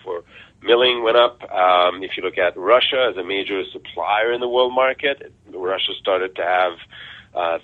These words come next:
thoughts or expressing thoughts of limiting their exports just to make sure to secure their food supply. So that also sent prices back up again. So there was quite a bit of volatility at the outset, uh, in terms of,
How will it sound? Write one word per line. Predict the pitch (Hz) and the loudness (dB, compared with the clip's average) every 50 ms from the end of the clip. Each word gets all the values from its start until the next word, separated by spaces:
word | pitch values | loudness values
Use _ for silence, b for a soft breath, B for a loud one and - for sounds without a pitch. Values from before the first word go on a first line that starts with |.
| - - | -4 0
thoughts | 107 104 104 104 104 - - - | 2 2 4 2 2 -2 -6 -10
or | 95 92 90 | -8 -8 -8
expressing | 87 - - - 113 110 98 - 113 98 - - - | -8 -10 -6 -2 0 0 0 -2 -4 -12 -10 -6 -2
thoughts | 76 80 90 95 107 - - - - | 0 2 2 2 0 -2 -6 -6 -4
of | 87 95 92 92 85 - - 90 | -2 -2 -2 -2 -4 -8 -14 -10
limiting | 95 98 110 117 113 110 - 110 110 101 | -6 -4 -2 0 0 0 0 -2 -2 0
their | 98 95 87 - - | -2 -2 -2 -2 0
exports | 92 95 110 - - - - 131 127 123 135 135 - - - _ _ - | 0 0 0 -2 -6 -12 -6 -2 0 0 0 -2 -4 -10 -20 _ _ -14
just | - 98 - _ - | -12 -12 -12 _ -10
to | 92 | -6
make | 98 92 87 - | -4 -2 0 0
sure | - - 101 95 92 | 0 0 0 -2 -4
to | - - - | -6 -10 -18
secure | - 90 - - - 101 104 110 | -16 -16 -14 -8 -4 -2 -2 0
their | 107 107 101 - - | 0 -2 -4 -6 -8
food | 113 110 113 - - | -12 -12 -12 -12 -14
supply. | 95 - - 101 95 101 107 120 131 135 - B B B B B B B | -14 -10 -4 -2 0 2 2 2 0 -2 -4 B B B B B B B
So | - 92 | -4 0
that | 101 98 98 87 | 2 2 2 2
also | 90 95 98 98 - - 98 - - | 2 2 0 0 -2 -8 -12 -8 -4
sent | - 95 87 85 - | -4 -4 -4 -4 -4
prices | - 98 92 82 - 92 90 - | -4 -2 -2 -2 -4 -8 -8 -4
back | - 90 85 82 - - | -2 -2 -2 -2 -4 -4
up | 123 - - | -4 -4 -4
again. | 117 - 92 87 85 | -4 -4 -4 -4 -4
So | - - | -2 0
there | 156 - 151 | 2 4 4
was | 185 - - | 4 2 -2
quite | - - 127 139 165 185 208 | -6 -4 2 4 4 4 4
a | - | 2
bit | 196 190 | 0 0
of | - - 104 | 0 0 0
volatility | 107 95 95 - - - 107 117 127 120 95 82 67 64 - - b b b b b b b b b | 0 0 0 -2 -2 0 2 2 2 2 0 -2 -4 -8 -10 -16 b b b b b b b b b
at | 101 113 - - | 2 2 2 0
the | 139 117 101 | -2 0 2
outset, | 90 80 76 - - 80 73 71 76 78 - - - - - B B B B B B | 2 0 0 -4 -6 -4 -2 -2 -2 -4 -6 -12 -18 -18 -20 B B B B B B
uh, | 85 85 85 85 82 82 80 85 80 - _ - | 2 2 4 4 4 4 2 2 0 -4 _ -10
in | 98 87 | -8 -6
terms | - - 101 95 92 90 - - | -4 -2 -2 -2 -2 -4 -4 -2
of, | 92 87 85 85 | -2 0 -2 -2